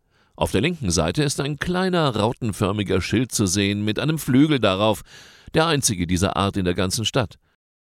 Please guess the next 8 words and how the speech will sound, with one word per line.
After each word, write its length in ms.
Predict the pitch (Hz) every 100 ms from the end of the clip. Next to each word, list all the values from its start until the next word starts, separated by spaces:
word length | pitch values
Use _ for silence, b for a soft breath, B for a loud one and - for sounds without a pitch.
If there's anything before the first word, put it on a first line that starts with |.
| _
Und 340 | 131 127 123 -
achtet 280 | 147 160 147
besonders 480 | 131 147 143 127
auf 160 | - 104
die 100 | 113
Berandungen 680 | 101 95 98 135 127 117 117
der 120 | 117
Fenster. 520 | 147 151 - 127